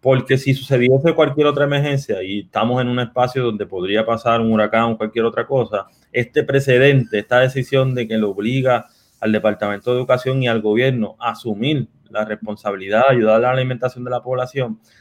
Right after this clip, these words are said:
se, se convertiría en un precedente bien importante para que el gobierno lo haga en la próxima ocasión. Así que aunque ahora todo, todo apunta en Puerto Rico hacia la reapertura y hacia la que se pierde, digamos,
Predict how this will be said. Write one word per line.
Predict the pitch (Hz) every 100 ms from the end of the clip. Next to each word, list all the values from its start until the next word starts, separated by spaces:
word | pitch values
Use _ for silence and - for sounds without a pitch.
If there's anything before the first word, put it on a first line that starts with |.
| _
se, | _ 113 110
se | - 117
convertiría | 113 110 110 - 113 135
en |
un | 135
precedente | 127 127 131 135 135 135
bien | 117 127
importante | 151 143 143 151 165 175
para | 151 135
que | 123
el |
gobierno | 110 113 139 170 -
lo | - 120 123
haga | 165 143
en |
la | 113 107
próxima | 113 120 113
ocasión. | 95 95 85 - _ _ _ _
Así | 120 123
que | 127
aunque | 131 131
ahora | 113 127 160
todo, | 147 139 147 156 151 -
todo | 123 127 147
apunta | 139 156 147 143 139 123
en | 127
Puerto | 131 113
Rico | 127 139 143
hacia | 139 127
la | 120
reapertura | 117 117 120 113 127 123 127 120 117
y | 107
hacia | 107 104
la | 104
que | - 101
se | - 107
pierde, | - 120 131 135
digamos, | 123 123 131 123